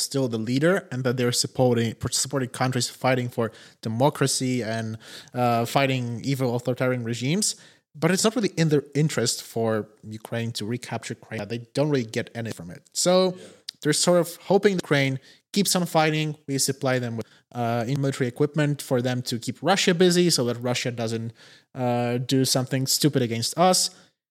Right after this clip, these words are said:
Speaker 1: And it's a win for them.
Speaker 2: Yeah.
Speaker 1: Uh, Europe, on the other hand, I don't think Europe has figured out any stra-, strategy at all when it comes to Russia.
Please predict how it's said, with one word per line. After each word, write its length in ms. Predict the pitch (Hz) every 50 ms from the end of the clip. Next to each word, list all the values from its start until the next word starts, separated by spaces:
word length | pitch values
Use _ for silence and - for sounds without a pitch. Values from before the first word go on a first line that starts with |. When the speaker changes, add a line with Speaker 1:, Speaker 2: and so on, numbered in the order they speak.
| _ _ _ _
Speaker 1:
And 100 | - 175
it's 140 | 214 208 -
a 60 | 202
win 200 | 180 165 165 160
for 160 | - - 135
them. 280 | 123 117 101 85 64 - - _ _ _ - - _ _ _ _ _ _ _
Speaker 2:
Yeah. 380 | - 123 - - - - - 156
Speaker 1:
Uh, 80 | 156 143
Europe, 320 | 147 156 196 247 233 160
on 80 | 160 143
the 80 | 139
other 140 | 135 123 120
hand, 260 | - - 131 135 131 -
I 120 | 123 127
don't 180 | 127 127 127 -
think 180 | 127 120 120
Europe 220 | 113 117 117 110 -
has 220 | - 113 110 -
figured 280 | - - 123 117 113 107
out 120 | 107 110 - -
any 320 | 113 110 110 107 104 104
stra-, 340 | - - - 117 107 - -
strategy 560 | - - - 127 117 107 107 110 104 95 - _
at 100 | 104 113
all 280 | 113 101 90 85 - _
when 120 | - 101 101
it 60 | 101
comes 180 | - 98 - -
to 120 | - -
Russia. 320 | - 80 - - - -